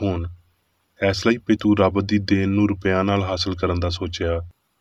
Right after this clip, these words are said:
ਤੇਰਾ ਨਾ ਤੇ ਇਸ ਕੰਮ ਵਿੱਚ ਕੋਈ ਹਿੱਸਾ ਏ, ਨਾ ਬਖਰਾ, ਕਿਉਂ ਜੇ ਤੇਰਾ ਦਿਲ ਰੱਬ ਦੇ ਨੇੜੇ ਖਾਲਸ ਨਹੀਂ। ਇਸ ਲਈ ਆਪਣੀ ਇਸ ਬਦੀ ਤੋਂ ਤੌਬਾ ਕਰ ਤੇ ਖੁਦਾਵੰਦ ਤੋਂ ਦੁਆ ਕਰ, ਭਈ ਸ਼ਾਇਦ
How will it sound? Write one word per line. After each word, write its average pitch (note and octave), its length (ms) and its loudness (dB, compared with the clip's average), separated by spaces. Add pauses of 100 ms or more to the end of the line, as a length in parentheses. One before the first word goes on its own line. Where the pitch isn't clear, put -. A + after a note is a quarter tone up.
(480)
ਤੇਰਾ G#2 260 6
ਨਾ F#2+ 240 2
ਤੇ A2 120 -4 (180)
ਇਸ F#2+ 100 -4
ਕੰਮ F#2 240 -2
ਵਿੱਚ G2 180 -2
ਕੋਈ F#2+ 260 0
ਹਿੱਸਾ F#2 300 -2
ਏ, G#2 100 -2 (160)
ਨਾ F#2+ 100 2
ਬਖਰਾ, F2 460 -4 (720)
ਕਿਉਂ G#2+ 160 2
ਜੇ A2+ 120 4
ਤੇਰਾ G#2 260 4
ਦਿਲ G2+ 300 4
ਰੱਬ F#2+ 260 0
ਦੇ G2 120 2
ਨੇੜੇ F#2+ 360 0
ਖਾਲਸ F2 420 -2
ਨਹੀਂ। E2+ 220 -6 (920)
ਇਸ G2+ 180 2
ਲਈ A2+ 180 4 (460)
ਆਪਣੀ G#2+ 280 2 (180)
ਇਸ - 160 -2
ਬਦੀ G#2 240 0
ਤੋਂ G#2+ 180 -2
ਤੌਬਾ F2+ 360 0
ਕਰ G2+ 220 2 (580)
ਤੇ G#2+ 100 -2
ਖੁਦਾਵੰਦ G#2 440 4
ਤੋਂ A2 120 0
ਦੁਆ F2+ 280 2
ਕਰ, G2 200 4 (500)
ਭਈ G#2+ 100 6
ਸ਼ਾਇਦ A2 300 4